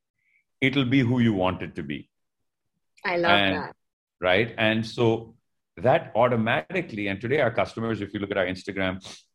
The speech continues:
Speaker 1: posts or you look at what other people tag us on when they make stuff,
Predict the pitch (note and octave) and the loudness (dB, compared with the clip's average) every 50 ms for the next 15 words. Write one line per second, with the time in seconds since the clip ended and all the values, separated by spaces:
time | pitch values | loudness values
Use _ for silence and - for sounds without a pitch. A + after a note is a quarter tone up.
0 | _ - G#2 G2 G2 F#2+ - G2+ F#2 F2+ F2+ F2 F2+ F2+ - F#2 - F2+ F2+ E2 | _ -2 -2 -2 -2 -2 -4 -2 -2 -2 -2 -4 -4 -4 -4 -6 -4 -4 -2 0
1 | F2 F2 E2+ F#2 - F#2 F2+ E2+ - F2+ E2+ D#2+ - F2+ E2 E2 E2 F2+ F2+ - | 0 -2 -2 -4 -6 -8 -8 -8 -8 -8 -8 -4 -2 -2 0 0 -2 -2 -6 -6
2 | - F2 E2 E2 E2 E2 D#2 - _ F2+ E2+ E2+ E2+ E2 E2+ G#2 D3 D#3+ - - | -6 -6 -6 -4 -6 -6 -8 -12 _ -8 -8 -6 -6 -6 -4 -4 -4 -6 -8 -6
3 | - F#2+ F2 F#2 - | -4 -2 -2 -2 -4